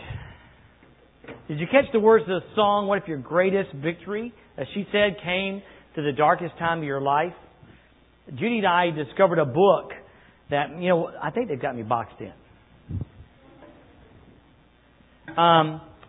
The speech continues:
we discovered it through the, Du-, it's one of the W M U recommended books, you know, and it's a really radical book about a lady who's a missionary in Africa. And, um, she has this incredible relationship with Jesus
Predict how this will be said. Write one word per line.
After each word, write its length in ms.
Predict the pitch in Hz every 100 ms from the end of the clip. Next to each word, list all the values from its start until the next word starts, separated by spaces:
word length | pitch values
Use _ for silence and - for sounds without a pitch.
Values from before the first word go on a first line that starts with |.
| - -
we 120 | 175
discovered 340 | 165 - 247 220
it 100 | 165
through 120 | 165
the, 80 | 135
Du-, 180 | 180 185
it's 120 | -
one 140 | 208
of 80 | 175
the 60 | 143
W 220 | 185 180
M 40 | 170
U 140 | 175
recommended 500 | 160 160 160 139 127 - -
books, 340 | 123 147 - - 160
you 120 | 165
know, 320 | 165 165 175 - - - _ -
and 180 | 160 151
it's 80 | 143
a 60 |
really 180 | 196 262
radical 420 | 180 214 214 180
book 260 | 160 165 180
about 200 | 151 143
a 40 |
lady 220 | 143 156 143
who's 160 | 143
a 40 | 127
missionary 420 | 143 135 139 123
in 60 | 123
Africa. 580 | 139 - 117 127 120 - _ _ _ _ _ _ _ -
And, 240 | 147 139
um, 320 | 143 135 135 131 - - - -
she 80 |
has 80 | 254
this 120 | 190 180
incredible 500 | 147 - 220 202 190
relationship 720 | 170 175 170 151 - 151 -
with 160 | 135 120
Jesus 300 | 147 127